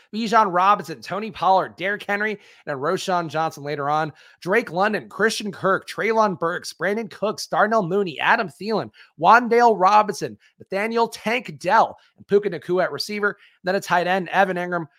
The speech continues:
and Chig Okonkwo. Every player correlated for week seventeen. Uh, every player in some sort of stack for the most part. So that's what we're trying to do here, guys. That's the name of the game. Appreciate <laughs> your team name Flukas. Yeah,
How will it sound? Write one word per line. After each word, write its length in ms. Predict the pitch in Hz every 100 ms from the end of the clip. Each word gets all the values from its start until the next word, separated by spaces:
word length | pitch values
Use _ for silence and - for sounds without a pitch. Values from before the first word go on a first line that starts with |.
| _ -
and 100 | 123
Chig 300 | - 214 220
Okonkwo. 720 | 165 - 180 185 - 185 180 - _ -
Every 380 | 180 220 220
player 380 | - 185 202 196
correlated 500 | - 202 190 185 170
for 80 | 160
week 140 | 151
seventeen. 680 | - 156 143 139 190 202 196 _ _ -
Uh, 120 | 101
every 220 | 139 170
player 440 | 185 180 190 202 208
in 120 | 170
some 260 | - 180 175
sort 240 | - 160
of 80 | 127
stack 460 | - - 180 -
for 160 | - 240
the 60 | 233
most 360 | 233 233 -
part. 320 | 226 233 -
So 340 | - 170 147 139 _ _ _ _ _ _
that's 180 | - 185
what 80 | 269
we're 80 | 277
trying 220 | 262 269
to 80 | 214
do 160 | 247
here, 200 | 240 208
guys. 300 | 170 160 156
That's 240 | 156 202 -
the 80 |
name 220 | 208 202 190
of 60 |
the 40 | 170
game. 420 | 139 175 170 143 _ _
Appreciate 500 | 226 233 - 185 -
<laughs> 240 | 185 -
your 120 | 151 135 _ _ _ - - _
team 200 | - 151
name 200 | 143 131
Flukas. 720 | - - 131 123 110 107 - -
Yeah, 160 | - 156